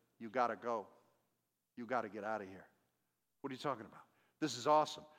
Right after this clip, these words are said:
We had some shepherds come. There was an angel army singing songs. It was <laughs> awesome. Then these wise guys came, man, royal people, right? They brought us gold, frankincense, and myrrh. This is cool. I,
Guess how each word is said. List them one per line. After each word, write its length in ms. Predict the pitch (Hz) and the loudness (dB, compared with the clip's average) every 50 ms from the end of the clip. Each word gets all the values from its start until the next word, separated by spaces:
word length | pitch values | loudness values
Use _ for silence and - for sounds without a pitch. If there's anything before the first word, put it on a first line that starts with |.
| - - - - | -20 -20 -2 2
We 100 | 151 160 | 4 6
had 140 | 165 - - | 6 4 4
some 160 | - 156 165 | 0 -6 -10
shepherds 680 | - - - - - 165 160 - - 160 151 139 - - | -8 -6 -2 4 6 6 6 6 4 2 2 0 -4 -10
come. 540 | - - 156 147 143 143 143 143 147 143 | -6 -2 0 2 2 2 2 0 0 0
There 140 | 135 156 151 | 0 2 2
was 120 | 123 113 107 | 2 0 -2
an 140 | 107 113 - - | -6 -6 -4 -2
angel 500 | 156 156 160 160 160 151 135 151 147 147 | -2 0 0 0 0 0 2 4 4 4
army 340 | 147 147 147 147 147 147 | 6 4 4 4 2 0
singing 560 | 139 - - - - - 160 151 147 143 135 127 | 0 -2 -2 0 2 2 4 4 4 2 2 0
songs. 640 | - - - 160 147 147 147 143 139 143 143 135 | -2 0 2 4 4 6 6 6 4 2 0 -2
It 60 | 165 - | -4 -8
was 140 | - - - - - | -8 -10 -12 -12 -12
<laughs> 80 | - | -10
awesome. 400 | - - - - - - - - - - - - - - - - - 226 247 - - | -12 -12 -12 -14 -10 -8 -8 -8 -8 -10 -16 -20 -20 -20 -20 -16 -14 -14 -12 4 6
Then 140 | 180 180 170 | 6 6 6
these 180 | 165 147 139 | 4 0 2
wise 360 | 147 147 147 160 175 165 - | 4 8 10 10 10 8 8
guys 360 | - 180 165 160 156 160 156 - - | 8 10 10 10 10 8 4 0 0
came, 500 | - 165 165 160 156 156 156 156 151 147 | 2 4 6 6 6 4 4 2 2 2
man, 340 | 151 151 147 151 147 139 127 | 2 2 4 2 2 0 0
royal 460 | 143 175 196 202 202 202 175 156 147 | 2 4 6 8 10 10 8 8 4
people, 600 | - 160 175 170 165 156 - 139 131 123 120 117 | 2 0 0 0 0 2 2 4 4 4 4 4
right? 400 | 123 147 160 165 175 180 170 - - - - - - | 6 8 10 10 10 8 6 4 -2 -8 -10 -6 -4
They 100 | 175 175 | -4 -2
brought 260 | 160 175 170 160 156 | 0 0 0 0 0
us 140 | 143 - - | -2 -4 -4
gold, 340 | - 220 247 240 226 202 | -2 0 0 0 0 0
frankincense, 640 | - 233 240 247 214 220 - - 247 247 254 247 - | 0 0 0 0 -2 -6 -2 0 2 2 2 0 -2
and 100 | 170 156 | -2 2
myrrh. 220 | 170 254 294 285 247 | 4 6 6 6 4
This 220 | 214 233 - - | 0 -4 -6 -6
is 140 | 311 - - - | -8 -8 -4 2
cool. 480 | - 392 415 427 427 415 392 - - - - - - - - - | 4 6 6 6 6 4 2 0 -2 -8 -14 -14 -14 -4 4 6
I, 260 | 196 185 226 240 | 8 8 10 8